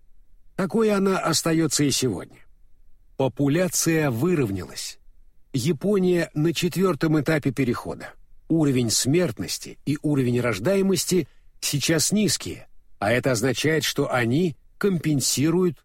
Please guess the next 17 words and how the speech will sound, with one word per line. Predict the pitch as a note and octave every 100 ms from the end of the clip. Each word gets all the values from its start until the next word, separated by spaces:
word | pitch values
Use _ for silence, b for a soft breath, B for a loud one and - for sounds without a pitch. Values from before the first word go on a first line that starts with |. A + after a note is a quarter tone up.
| -
друг | C#3 E3 F#3
друга, | F#3+ G3 A#2 - -
и | B2+
популяция | C3 - A2+ C3+ E3 - A#2
остаётся | A2+ A#2 A2 C#3+ - C#3+
в | -
стабильном | F#3 C3+ A2+ B2 B2+
состоянии. | C3+ - D3+ G#2+ D#2 - - - - - - - - - - - -
Взрыв | F#2+ - A2+ C#3 E3 -
роста | B2+ E3+ C#3 B2
населения | A#2+ - B2 C#3+ B2+ A#2
Японии | A#2 - F3+ C#3 F#2+ - - - -
оказался | A2 A#2+ G2 C#3+ C#3 - C#3
явлением | C3 G#2+ A2 A#2 C3+ C3+ B2+
временным, | A2+ F#2+ A#2+ D3+ C#3 F2 C2+ - - - - - - - -
единичным | - D#3+ C#3+ F3 F#3 D#3+ - F3
случаем, | - G3+ G#3 C3 - - A1